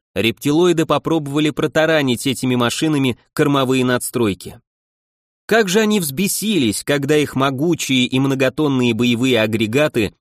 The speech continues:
бессильно отскочили от фанерной перегородки. Они попробовали ещё раз. Результат повторился – но в этот раз их попытка была встречена ещё и обидным смехом рейгов.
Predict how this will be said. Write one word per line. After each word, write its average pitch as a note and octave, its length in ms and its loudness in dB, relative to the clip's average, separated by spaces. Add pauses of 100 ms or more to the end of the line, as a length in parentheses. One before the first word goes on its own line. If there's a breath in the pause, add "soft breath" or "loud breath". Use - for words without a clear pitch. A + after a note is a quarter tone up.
бессильно G3 640 -2
отскочили E3+ 500 -2
от C#3+ 140 0
фанерной C#3+ 500 0
перегородки. C#3 800 -2 (320)
Они A2 260 0
попробовали C3+ 640 0
ещё D#3+ 380 -2
раз. - 320 -10 (500)
Результат A#2 600 0
повторился – D3 760 0 (320)
но A2+ 180 0
в C#3 60 0
этот G3+ 260 -2
раз F#3+ 260 0
их D3+ 120 -4
попытка D3+ 460 -2
была C#3+ 240 0
встречена D3 540 -2
ещё C3 260 -2
и D3 140 2
обидным D3+ 500 0
смехом D3+ 480 -2
рейгов. D3 480 -4